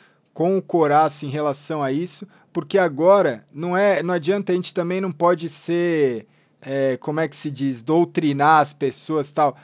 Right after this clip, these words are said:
Agora você já tem informação, né? Falam que, é, a ignorância é uma bênção. Quem assistiu até aqui, você já tem informação.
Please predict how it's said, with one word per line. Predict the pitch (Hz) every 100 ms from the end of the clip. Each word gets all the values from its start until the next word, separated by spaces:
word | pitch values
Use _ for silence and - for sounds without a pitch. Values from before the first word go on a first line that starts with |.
| _
Agora | 180 185 202 233 214 175
você | 220
já | 208 214
tem | - 208 214
informação, | - 214 214 208 - 135 113 - _ -
né? | 151 151
Falam | - 175 190 185
que, | 147 180 175 165 147 120 - _ -
é, | 143 143 139 131 127 123 120 113 -
a | 147
ignorância | 160 156 180 170 165 190 196 - 202
é | - 156
uma | 170 175
bênção. | 143 131 120 117 - 110 107 127 -
Quem | 208
assistiu | 220 202 147 - - 131
até | 120 127
aqui, | 117 - - 170 147 _ _
você | - 190
já | 190 190
tem | 190 196
informação. | 185 185 180 180 - 123 110